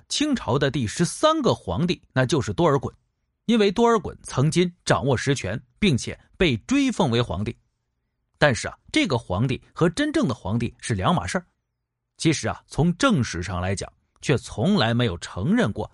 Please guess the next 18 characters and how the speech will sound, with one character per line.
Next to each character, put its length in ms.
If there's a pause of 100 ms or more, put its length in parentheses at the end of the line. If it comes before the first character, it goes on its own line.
(140)
多 160
尔 140
衮 240
的 80
皇 320
帝 100
地 200
位。 100 (720)
况 200
且 140
呢， 120 (200)
同 180
一 80
时 160
间 180 (140)
不 180
可 180
能 200